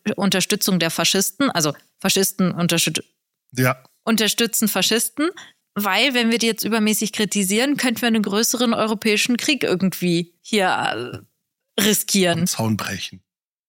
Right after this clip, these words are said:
Speaker 1: Neunzehnhundertsiebenunddreißig. Hätte er auch machen können, wie wir heute wissen, weil zum Krieg kommt's eh. Ja, fand ich krass.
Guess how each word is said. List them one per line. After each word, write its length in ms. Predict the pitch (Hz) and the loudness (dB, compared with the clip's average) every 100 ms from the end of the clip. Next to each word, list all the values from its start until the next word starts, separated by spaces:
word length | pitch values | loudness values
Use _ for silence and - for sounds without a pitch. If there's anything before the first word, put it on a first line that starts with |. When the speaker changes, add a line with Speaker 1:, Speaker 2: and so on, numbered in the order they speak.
| - | -4
Speaker 1:
Neunzehnhundertsiebenunddreißig. 1800 | 190 160 175 190 185 190 190 190 202 208 226 240 262 285 294 - - - _ - - _ _ _ _ _ _ | 0 2 2 2 2 2 2 0 0 2 2 2 0 0 0 -2 -6 -8 _ -14 -14 _ _ _ _ _ _
Hätte 180 | 247 302 | 0 2
er 120 | 277 | 4
auch 80 | 262 | 4
machen 320 | 240 269 320 | 4 2 2
können, 260 | 311 320 359 427 _ _ _ _ _ _ _ _ - | 2 2 2 -2 _ _ _ _ _ _ _ _ 0
wie 140 | 277 | 2
wir 120 | 269 254 | 4 2
heute 320 | 277 277 269 | 0 2 2
wissen, 320 | 311 - 285 - - | 2 0 -4 -6 -2
weil 340 | 214 226 233 | 2 2 0
zum 220 | - 226 | -2 -2
Krieg 300 | - - 226 | -4 -10 -10
kommt's 340 | - 196 - - | -4 -4 -4 -4
eh. 280 | 175 170 - _ _ 214 | -2 -2 -4 _ _ -2
Ja, 140 | 226 | 0
fand 260 | 247 277 277 | 0 0 0
ich 120 | - | -2
krass. 380 | - 160 - | 0 0 -2